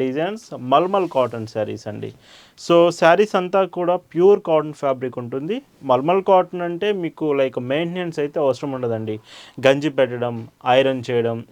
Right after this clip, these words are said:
ఇలాగా మె-, మెయింటెనెన్స్ అవసరం ఉండదు. మెయింటెనెన్స్ ఫ్రీగా శారీస్ యూజ్ చేసుకోవచ్చు. మీకు మొత్తం శారీ ఫైవ్ పాయింట్ ఫైవ్ జీరో మీటర్స్, ఆ, మీటర్స్ శారీ వస్తుంది. బ్లౌజెస్ వచ్చేసి ఒక బ్లౌజ్ ఓపెన్ చేస్తానండి.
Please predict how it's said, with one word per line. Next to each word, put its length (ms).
ఇలాగా 260
మె-, 200
మెయింటెనెన్స్ 480
అవసరం 320
ఉండదు. 260
మెయింటెనెన్స్ 440
ఫ్రీగా 320
శారీస్ 380
యూజ్ 220
చేసుకోవచ్చు. 680
మీకు 140
మొత్తం 400
శారీ 300
ఫైవ్ 200
పాయింట్ 220
ఫైవ్ 180
జీరో 160
మీటర్స్, 300
ఆ, 20
మీటర్స్ 340
శారీ 320
వస్తుంది. 380
బ్లౌజెస్ 480
వచ్చేసి 440
ఒక 140
బ్లౌజ్ 320
ఓపెన్ 280
చేస్తానండి. 520